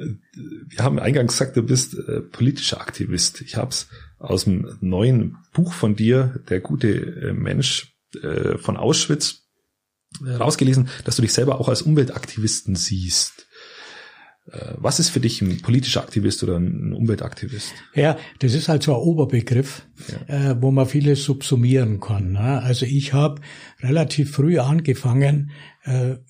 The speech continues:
Speaker 2: mich für Politik und vor allem auch für Umweltpolitik zu interessieren.
Speaker 1: Wann
Speaker 2: Das,
Speaker 1: war das?
Speaker 2: das hat seine Ursprünge am Gymnasium. Ich war in Füssen am Gymnasium, war da schon, äh, aktiv in der Schülerzeitung, die ich auch die letzten beiden Schuljahre geleitet habe,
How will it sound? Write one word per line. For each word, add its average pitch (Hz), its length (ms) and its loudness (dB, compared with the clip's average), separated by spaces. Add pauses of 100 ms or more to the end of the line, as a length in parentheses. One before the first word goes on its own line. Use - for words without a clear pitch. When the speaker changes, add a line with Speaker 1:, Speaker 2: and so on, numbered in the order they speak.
(100)
Speaker 2:
mich 139 240 4
für 131 120 2
Politik 127 600 0
und 139 180 0
vor 127 160 -2
allem 131 180 4
auch 117 80 2
für 135 120 2
Umweltpolitik 120 840 0
zu - 140 -2
interessieren. 110 640 -2 (180)
Speaker 1:
Wann 95 100 -2
Speaker 2:
Das, 123 200 2
Speaker 1:
war 160 80 -2
das? - 180 -10
Speaker 2:
das 160 180 2
hat 185 140 2
seine 151 260 4
Ursprünge 139 560 4
am 123 140 4
Gymnasium. 117 720 2
Ich 104 140 -4
war 135 140 0
in 131 140 2
Füssen 180 340 0
am 120 140 0
Gymnasium, 127 800 0 (1200)
war 131 200 4
da 139 240 4
schon, 135 420 2
äh, 123 420 2 (300)
aktiv 165 500 -2
in 147 80 0
der 131 100 2
Schülerzeitung, 156 960 2
die 139 200 2
ich 131 160 -2
auch 127 180 -2
die 127 120 0
letzten 123 380 -2
beiden 117 280 0
Schuljahre 117 520 0
geleitet 131 580 -2
habe, 127 380 2